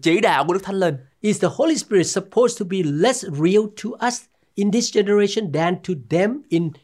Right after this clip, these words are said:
Speaker 2: the book of Acts?
Speaker 1: Có phải Đức Thánh Linh được cho là kém thực tế hơn đối với chúng ta ngày nay so với họ ngày trước hay không?
Speaker 2: Certainly not.
Speaker 1: Chắc chắn là không.
Speaker 2: He's supposed to be just as real to us as to them.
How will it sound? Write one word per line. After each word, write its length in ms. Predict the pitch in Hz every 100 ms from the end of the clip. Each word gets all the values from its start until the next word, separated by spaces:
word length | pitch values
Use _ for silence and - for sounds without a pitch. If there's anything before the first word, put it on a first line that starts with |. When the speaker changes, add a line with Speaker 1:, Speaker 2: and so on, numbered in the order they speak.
| _ -
Speaker 2:
the 60 |
book 180 | 135 185
of 200 | 202 175
Acts? 380 | 202 208 - - _
Speaker 1:
Có 160 | - 285
phải 220 | 285 175
Đức 100 | 214 233
Thánh 200 | 269 247
Linh 200 | 240 226 -
được 180 | 180 180
cho 140 | 220 226
là 120 | 180
kém 380 | - 214 233 277
thực 220 | 208 -
tế 160 | 208 247
hơn 260 | 233 214
đối 100 | 214
với 120 | 233
chúng 180 | 247 262
ta 140 | 254 220
ngày 220 | 208 165
nay 300 | 185 208 220 - -
so 220 | - 220
với 200 | 240 262
họ 260 | 156 85
ngày 180 | 160 170
trước 300 | 156 233 285
hay 100 | 254
không? 280 | 226 233 240 - _ - -
Speaker 2:
Certainly 520 | 170 156 165 180 143
not. 300 | 123 135 110 -
Speaker 1:
Chắc 160 | 214
chắn 160 | 214 220
là 100 | 202
không. 320 | - 160 151 - _
Speaker 2:
He's 100 | 240
supposed 560 | 202 196 196 196 202 -
to 60 | 151
be 80 | 151
just 320 | - 190 -
as 280 | - 127 -
real 320 | 135 254 269 240 -
to 180 | - 180
us 140 | 175 _
as 280 | - 147 -
to 60 | 156
them. 160 | 151